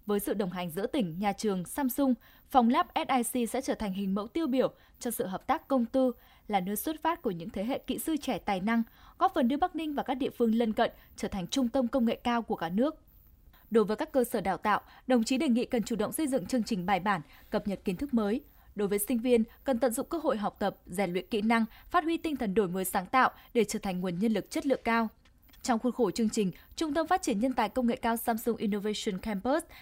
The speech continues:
đã được khánh thành tại Trường Cao đẳng Công nghệ Việt Hàn Bắc Giang. Trung tâm được đầu tư hiện đại với nhiều phòng học, phòng thực hành và không gian nghiên cứu chuyên sâu, được triển khai trên toàn cầu từ năm hai nghìn không trăm mười chín. Samsung Innovation Campus là một trong những chương trình giáo dục công nghệ tiêu biểu.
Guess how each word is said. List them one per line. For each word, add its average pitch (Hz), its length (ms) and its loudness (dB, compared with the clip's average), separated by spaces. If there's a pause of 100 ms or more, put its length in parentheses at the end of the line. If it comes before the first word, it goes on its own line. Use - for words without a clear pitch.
(140)
đã 240 100 4
được 285 160 2
khánh 220 160 -2
thành 262 200 -4
tại 208 140 -6
Trường 226 180 -4
Cao 294 140 -4
đẳng 247 140 0
Công 214 200 -2
nghệ 220 140 -2
Việt 185 180 -4
Hàn 185 280 -6
Bắc 277 160 0
Giang. 226 240 2 (500)
Trung 226 180 0
tâm 226 180 0
được 196 120 -4
đầu 190 120 0
tư 220 160 0
hiện 226 220 0
đại 226 180 0
với 220 140 -2
nhiều 277 160 0
phòng 214 220 0
học, 202 240 0
phòng 226 140 0
thực 226 160 -2
hành 214 200 -2
và 208 100 -4
không 285 220 -4
gian 262 200 2
nghiên 254 100 2
cứu 202 200 -2
chuyên 233 240 -2
sâu, 233 280 0 (400)
được 277 80 2
triển 277 180 0
khai 311 200 -6
trên 302 180 -6
toàn 214 180 -2
cầu 202 180 -2
từ 208 160 -2
năm 240 180 2
hai 247 100 0
nghìn 208 160 -2
không 220 180 -4
trăm 220 180 -4
mười 180 100 -2
chín. 202 320 -2 (460)
Samsung 240 380 0
Innovation 214 640 -2
Campus 247 380 -2 (280)
là 262 120 4
một 247 180 6
trong 302 180 -6
những 247 140 0
chương - 160 -4
trình 208 180 -2
giáo 185 180 -2
dục - 180 -4
công 214 160 0
nghệ 208 120 2
tiêu 254 240 0
biểu. 196 260 4